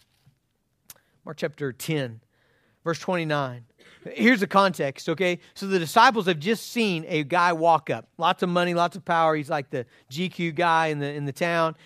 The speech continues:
And, and, he, and he walks up to Jesus. They have this discussion about the gospel. And he's like, "Nah. Nah. I'm a wealthy guy,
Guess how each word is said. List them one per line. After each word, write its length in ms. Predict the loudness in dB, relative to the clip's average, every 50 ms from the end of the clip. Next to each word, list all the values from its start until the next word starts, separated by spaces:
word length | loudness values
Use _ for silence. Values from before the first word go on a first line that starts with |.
| -20 _ _
And, 140 | -6 -4 -4
and, 140 | -2 -2
he, 80 | -4 -4
and 160 | -6 -6 -6
he 80 | -4 0
walks 360 | 4 4 4 4 4 2 -2
up 140 | -4 -2 -2
to 100 | -6 -8
Jesus. 520 | -6 -6 -6 -6 -6 -6 -8 -8 -10 -16 -20 _ _ _
They 80 | -4
have 160 | -2 -2 -2 -4
this 160 | -8 -8 -8
discussion 460 | -12 -10 -6 -6 -6 -4 -4 -8 -4
about 180 | -2 -2 -2 -2
the 80 | -4
gospel. 640 | -6 -4 -4 -4 -6 -8 -14 _ -12 -12 -12 -12 -16 _ _ _ _ _ _ _ _ _ _ _ _ _ _ _ _ _ _
And 420 | -4 -2 -2 -2 -4 -6 -10 -14 -18 _ _ _ _ _ _ _ _ _ _ _ _ _ _ _ _ _ _ _ _ _ _
he's 220 | -8 -8 -6 -4
like, 260 | -4 -4 -4 -6 -8 _ _ _ _ _ _ _ _ _ _ _ _ _ -16 -16 -16 _ _ _ _ _ _
"Nah. 300 | -8 -6 -6 -6 -6 -8 -10 -12 _ _ _ _ _ _ _ _ _ _ _ _ _ _ _ _ _ _ _ _ _ _ _ _ _ _
Nah. 200 | -12 -10 -10 -10 -10 -14 -18 _ _ _ _ _ _ _ _ _ _ _ _ _ _ _ _ _ _ _ _ _ _ _
I'm 140 | -12 -8 -6
a 40 | -4
wealthy 320 | -2 -2 -2 -2 -4 -8
guy, 520 | -6 -2 0 0 0 0 0 -2 -4 -6